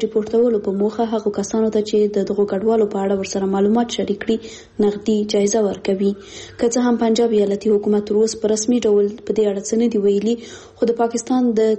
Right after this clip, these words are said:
څلېرويشت نیوز ټلویزیون د راپور له مخې، د پاکستان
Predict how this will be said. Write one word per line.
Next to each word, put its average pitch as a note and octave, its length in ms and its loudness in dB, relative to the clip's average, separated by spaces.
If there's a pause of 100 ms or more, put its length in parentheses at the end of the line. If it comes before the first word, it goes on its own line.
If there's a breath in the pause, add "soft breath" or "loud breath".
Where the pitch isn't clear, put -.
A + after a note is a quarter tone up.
څلېرويشت A3 560 2
نیوز G#3+ 220 -2
ټلویزیون G3+ 420 2
د G3 80 0
راپور G#3 280 -2
له G#3 100 2
مخې، A#3 180 0 (400 loud breath)
د A3+ 140 -2
پاکستان A3 360 -2